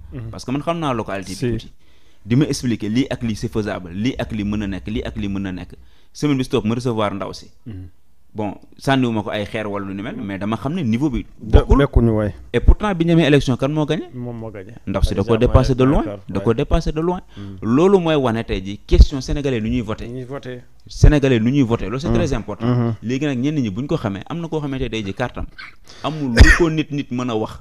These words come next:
Speaker 2: amul lu ko Boubacar Camara mën a wax, wala lu ko Déthié Fall wala keneen mën a wax,
Speaker 1: Mm.
Speaker 2: loo xamante ne du ko votel Amadou Ba amul.
Speaker 1: Mm.
Speaker 2: Parce que kooku loolu la, loolu la def ci bopp bi, loolu la xam.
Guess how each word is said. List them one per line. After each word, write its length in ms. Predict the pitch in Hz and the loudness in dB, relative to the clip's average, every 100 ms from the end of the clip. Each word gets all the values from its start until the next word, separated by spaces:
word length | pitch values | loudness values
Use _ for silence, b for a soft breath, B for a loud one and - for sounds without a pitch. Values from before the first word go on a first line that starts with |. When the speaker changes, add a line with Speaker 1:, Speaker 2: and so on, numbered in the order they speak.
| - - | -14 -8
Speaker 2:
amul 260 | 139 120 | -4 -2
lu 80 | 139 | -2
ko 140 | 151 | -4
Boubacar 440 | 131 131 123 117 107 | -4 -2 0 -2 -6
Camara 320 | 113 104 101 | -6 -6 -6
mën 160 | 101 95 | -8 -8
a 80 | |
wax, 180 | 95 98 - | -8 -8 -8
wala 240 | 101 113 | -6 -4
lu 100 | 117 | -4
ko 120 | 131 | -4
Déthié 320 | 113 117 113 | -4 -4 -4
Fall 180 | 107 92 | -4 -4
wala 160 | 98 110 | -2 -4
keneen 240 | 120 113 | -4 -4
mën 120 | 107 101 | -2 -4
a 80 | |
wax, 180 | 90 98 | -4 -8
Speaker 1:
Mm. 260 | 95 110 123 - | -8 -6 -6 -4
Speaker 2:
loo 160 | 101 123 | 0 0
xamante 260 | 117 104 95 | 0 -2 -2
ne 40 | |
du 80 | 95 | -4
ko 80 | 98 | -4
votel 240 | 98 98 | -2 -2
Amadou 300 | 101 92 92 | 0 0 -2
Ba 140 | 90 - | -4 -2
amul. 220 | 127 110 | 0 0
Speaker 1:
Mm. 100 | 98 - - - - - - - - - - - - - | -2 -12 -16 -18 -18 -20 -20 -20 -20 -20 -20 -20 -10 -6
Speaker 2:
Parce 140 | 147 | -6
que 60 | - | -4
kooku 180 | 170 139 | -4 -2
loolu 200 | 165 165 | 0 2
la, 100 | 135 | 2
loolu 200 | 147 180 | 0 0
la 60 | |
def 140 | 143 135 | -2 -4
ci 60 | |
bopp 240 | 127 123 117 | -2 -2 0
bi, 60 | |
loolu 180 | 117 131 | 0 2
la 80 | 123 | 2
xam. 200 | - | 0